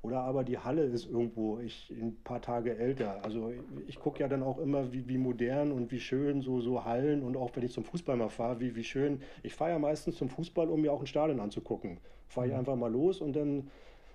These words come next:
Speaker 1: ne, letztes Jahr im Februar bin ich mal endlich nach Gelsenkirchen gekommen. Ne, da hat zwar nur Schalke gegen Hertha im Pokal gespielt, aber ich wollte mir endlich mal diese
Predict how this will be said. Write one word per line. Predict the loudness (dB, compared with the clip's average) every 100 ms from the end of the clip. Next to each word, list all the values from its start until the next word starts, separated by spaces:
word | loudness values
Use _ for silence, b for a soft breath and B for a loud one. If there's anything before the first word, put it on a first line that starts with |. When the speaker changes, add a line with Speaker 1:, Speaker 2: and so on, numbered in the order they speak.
| B
Speaker 1:
ne, | -4 -2
letztes | -2 -2 0
Jahr | 0
im |
Februar | 0 -2 2 2
bin | 2
ich | 2
mal | 2 0
endlich | 0 0
nach | 0 0
Gelsenkirchen | 0 0 0 2 2
gekommen. | 2 2 2 2 2 -2 -4 -4 0
Ne, | 2
da | 2 0
hat | -2
zwar | 0 2
nur | 2 2 0
Schalke | 0 0 2 0
gegen | 0 0
Hertha | 0 0 0
im | 0
Pokal | -2 -2 0 0
gespielt, | 0 0 0
aber | 0
ich | 2
wollte | 0 2
mir | -2 2
endlich | 0 0 -2
mal | 2 4 2
diese | 2 2 2 2